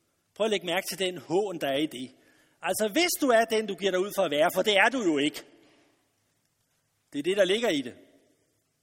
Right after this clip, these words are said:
"Så kan du da bare sige, at de her sten skal blive til brød."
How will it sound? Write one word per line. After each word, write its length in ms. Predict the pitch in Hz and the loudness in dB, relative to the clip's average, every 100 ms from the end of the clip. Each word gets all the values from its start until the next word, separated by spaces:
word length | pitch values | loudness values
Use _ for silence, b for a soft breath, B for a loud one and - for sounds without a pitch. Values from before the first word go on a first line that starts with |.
| _ _ b b - | _ _ b b -8
"Så 180 | 294 277 | -6 0
kan 100 | 302 | 0
du 60 | |
da 100 | 254 | 0
bare 220 | 226 226 269 - | -2 -2 -2 0
sige, 140 | 285 | 0
at 100 | 262 | 0
de 120 | 254 | -2
her 180 | 240 226 - 247 | -2 -2 -2 -4
sten 220 | 247 214 | -6 -8
skal 160 | 226 | -10
blive 160 | 190 185 | -10 -10
til 120 | 170 | -10
brød." 260 | 165 185 | -8 -10